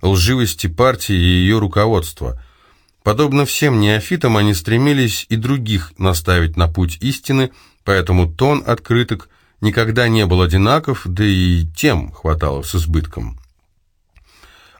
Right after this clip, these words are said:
Анна Квангель давно уже рассталась с ролью молчаливого слушателя. Она сидела на диване, оживленно высказывала свое мнение, предлагала темы, формулировала фразы. Работали они в полном единодушии,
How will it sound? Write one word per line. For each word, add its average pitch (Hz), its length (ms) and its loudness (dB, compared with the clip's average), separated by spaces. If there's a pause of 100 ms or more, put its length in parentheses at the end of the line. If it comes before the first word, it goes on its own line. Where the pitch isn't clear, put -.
Анна 156 300 2
Квангель 139 480 0
давно 120 420 2
уже 87 200 2
рассталась 82 540 2
с - 140 -6
ролью 85 260 4
молчаливого 82 720 2
слушателя. 85 640 -2 (320)
Она 104 200 0
сидела 87 420 2
на 85 80 6
диване, 127 540 0 (260)
оживленно 101 680 2
высказывала 95 680 0
свое 90 360 0
мнение, 87 640 2 (240)
предлагала 85 640 0
темы, 110 480 -2 (240)
формулировала 87 800 2
фразы. 82 600 -2 (540)
Работали 131 520 2
они 123 260 2
в - 140 -8
полном 143 340 2
единодушии, 98 960 0